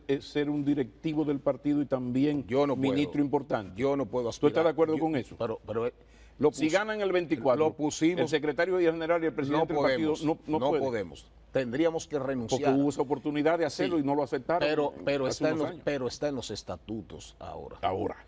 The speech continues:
Speaker 2: Sí,
Speaker 1: ya.
Speaker 2: claro. Para el secretario general ir, si así es el deseo del presidente de la República, de Abel Martínez,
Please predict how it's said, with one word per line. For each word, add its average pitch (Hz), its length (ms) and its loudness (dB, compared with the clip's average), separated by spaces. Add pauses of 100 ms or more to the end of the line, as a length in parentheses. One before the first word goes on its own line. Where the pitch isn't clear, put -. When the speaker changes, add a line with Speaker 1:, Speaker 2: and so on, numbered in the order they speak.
(120)
Speaker 2:
Sí, - 240 -6
Speaker 1:
ya. 78 100 -18 (160)
Speaker 2:
claro. 98 280 -4 (560)
Para 127 460 0 (280)
el 120 120 -6
secretario 147 560 -2
general 165 420 0
ir, 156 340 -2 (560)
si - 180 -12
así 139 520 0
es 139 220 -2
el 135 160 -2
deseo 135 340 0
del 101 120 -6
presidente 104 560 -4
de 139 80 0
la 139 80 2
República, 123 600 -6
de 87 80 -8
Abel 123 200 -2
Martínez, 135 520 -4